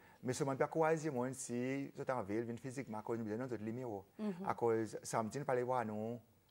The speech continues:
Speaker 1: et
Speaker 2: Et
Speaker 1: taille,
Speaker 2: peut-être
Speaker 1: taille,
Speaker 2: l'année.
Speaker 1: oui, pour donner, pour donner numéro.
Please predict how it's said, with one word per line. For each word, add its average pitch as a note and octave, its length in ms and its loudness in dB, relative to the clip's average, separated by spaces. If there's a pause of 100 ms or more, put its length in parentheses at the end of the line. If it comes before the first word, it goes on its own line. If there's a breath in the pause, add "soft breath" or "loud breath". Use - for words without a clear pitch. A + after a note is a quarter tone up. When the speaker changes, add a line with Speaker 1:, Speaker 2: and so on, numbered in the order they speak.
(120)
Speaker 1:
et A3 100 2
Speaker 2:
Et G#3 40 2
Speaker 1:
taille, A#3+ 180 6
Speaker 2:
peut-être - 280 6
Speaker 1:
taille, A3+ 140 6
Speaker 2:
l'année. G3 520 2
Speaker 1:
oui, A#2 220 4
pour A#2+ 160 -2
donner, A2+ 180 2
pour - 160 -4
donner A2 160 0
numéro. A2 320 -2